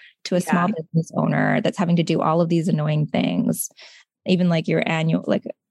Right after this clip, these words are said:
Speaker 1: we have to make sure our reporting works for your annual, like, fi-, for financials, when you have to do your annual financials with your bookkeeper and your accountant. But I'm like, "Where else can we be helpful?" I
Speaker 2: Yeah.
Speaker 1: thought
Speaker 2: So I know we had a couple questions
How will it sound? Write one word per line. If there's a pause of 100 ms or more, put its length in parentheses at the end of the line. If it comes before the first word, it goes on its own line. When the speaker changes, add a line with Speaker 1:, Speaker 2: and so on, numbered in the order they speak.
(100)
Speaker 1:
we
have
to
make
sure
our
reporting
works
for
your
annual,
like, (100)
fi-,
for
financials,
when
you
have
to
do
your
annual
financials
with
your (260)
bookkeeper
and
your
accountant. (240)
But
I'm
like,
"Where
else
can
we
be
helpful?"
I (480)
Speaker 2:
Yeah.
Speaker 1:
thought
Speaker 2:
So
I
know
we
had
a
couple
questions